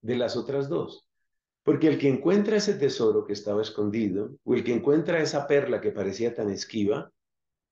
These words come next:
el que encuentra ese tesoro o esa perla, podríamos decir que se encuentra como con una alegría pura. Se encuentra como con una verdad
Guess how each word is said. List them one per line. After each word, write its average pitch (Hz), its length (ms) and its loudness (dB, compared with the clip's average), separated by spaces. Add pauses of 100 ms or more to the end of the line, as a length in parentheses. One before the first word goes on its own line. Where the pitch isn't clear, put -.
(380)
el 113 120 -4
que 123 80 2
encuentra 170 560 2
ese 151 240 -2
tesoro 135 480 0
o 107 60 4
esa 139 240 -4
perla, 117 420 -6 (800)
podríamos 185 420 6
decir 151 260 2
que 196 100 -2
se 156 100 -2
encuentra 156 360 0
como 131 220 -2
con 123 140 -2
una 165 160 0
alegría 151 520 -2
pura. - 480 -2 (960)
Se - 140 -2
encuentra 170 580 2
como 135 300 0
con 127 160 -2
una 170 400 -2
verdad 143 720 -4